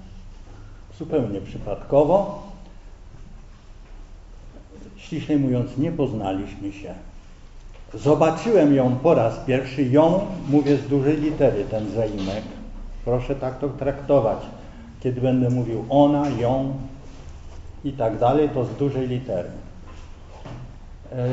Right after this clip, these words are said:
dziewiętnastego stycznia tysiąc dziewięćset pięćdziesiątego czwartego roku w takiej sali nieco większej jak ta, to była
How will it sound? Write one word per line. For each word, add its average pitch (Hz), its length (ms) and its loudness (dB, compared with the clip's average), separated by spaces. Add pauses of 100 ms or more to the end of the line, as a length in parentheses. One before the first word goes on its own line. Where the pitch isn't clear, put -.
(280)
dziewiętnastego 165 840 4
stycznia 202 560 2
tysiąc 127 420 -2
dziewięćset 156 460 -2
pięćdziesiątego 131 640 0
czwartego 120 560 0
roku 120 420 0 (640)
w - 60 -18
takiej 160 320 -2
sali 165 320 2
nieco 143 360 2
większej 135 480 2
jak - 320 -2
ta, 151 380 4 (1000)
to 139 120 4
była 156 560 4